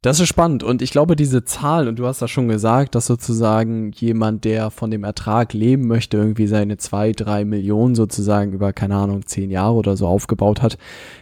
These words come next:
Ich glaube, diese Zahl unterschätzt man auch so ein bisschen, wie viel man tatsächlich braucht, um davon leben zu können, oder? Was ist da so eure Rechnung, was, was jemand, äh, haben muss, um davon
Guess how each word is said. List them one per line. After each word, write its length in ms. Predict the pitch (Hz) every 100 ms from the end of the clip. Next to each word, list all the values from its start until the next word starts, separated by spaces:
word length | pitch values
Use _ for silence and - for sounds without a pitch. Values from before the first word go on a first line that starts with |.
| _
Ich 100 | -
glaube, 240 | 127 160
diese 240 | 156 143 127
Zahl 300 | - 139 139
unterschätzt 640 | 131 123 104 160 - -
man 160 | 226 110
auch 160 | 107
so 100 | 110
ein 80 | 110
bisschen, 400 | 110 117 120 110
wie 140 | 120 139
viel 540 | - 131 123 117 113
man 320 | 101 110 113 101
tatsächlich 580 | 113 - 110 107 107
braucht, 460 | - 101 117 135 -
um 160 | 120 113
davon 380 | 110 - 101
leben 320 | 101 131 165 123
zu 100 | 110
können, 320 | - 95 98
oder? 300 | 101 135 170 - - -
Was 200 | 117 127
ist 180 | -
da 160 | 120 113
so 520 | 107 113 107 101 - -
eure 480 | 110 120 113 110
Rechnung, 540 | 104 110 - 113 107 101
was, 360 | 104 107 - -
was 240 | 104 107
jemand, 600 | - 107 104 101 101 - -
äh, 220 | 95 98
haben 420 | - 98 110 110
muss, 400 | 98 110 104 -
um 300 | - 113 110
davon 600 | 107 - 107 101 98 98